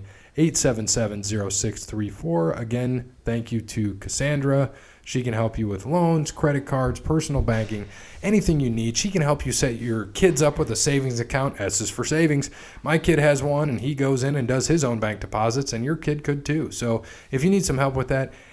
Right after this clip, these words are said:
get in touch with Cassandra at P N C. Again, four one nine,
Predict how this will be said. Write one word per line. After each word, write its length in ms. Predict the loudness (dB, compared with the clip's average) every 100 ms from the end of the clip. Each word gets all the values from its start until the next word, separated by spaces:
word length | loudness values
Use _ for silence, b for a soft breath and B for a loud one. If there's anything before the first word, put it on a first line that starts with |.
| B
get 240 | 6 6 6
in 200 | 2 2
touch 520 | 0 0 0 0 -4 -10 B
with 200 | -4 -2
Cassandra 480 | -2 -2 0 2 0
at 80 | 0
P 160 | -2
N 100 | -2
C. 220 | 0 0
Again, 400 | 0 0 0 -2
four 220 | -2 0 0
one 180 | 0
nine, 340 | 0 0 -2